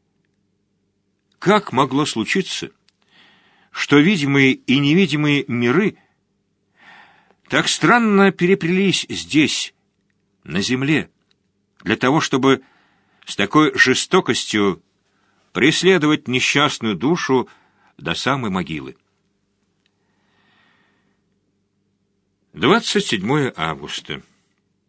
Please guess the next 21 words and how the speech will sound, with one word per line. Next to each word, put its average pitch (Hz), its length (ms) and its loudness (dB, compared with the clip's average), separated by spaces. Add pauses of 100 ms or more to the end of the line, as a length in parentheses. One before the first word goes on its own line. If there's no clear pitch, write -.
(1200)
Хазерлек 165 800 -2 (180)
просто 165 600 2
неутомим 123 800 -2 (300)
в - 60 -14
своих 104 300 0
заботах 104 480 0
обо 90 180 0
мне. 85 300 -4 (1700)
Но 85 240 0
только 180 280 2
вчера 151 280 2
вечером 127 460 0 (280)
он 113 160 0
посоветовал 123 540 0
мне 127 400 0 (340)
подать 104 340 -2
прошение 135 640 0 (520)
об 87 220 -2
отпуске 120 540 -2
по 101 120 -4
болезни. 71 560 -6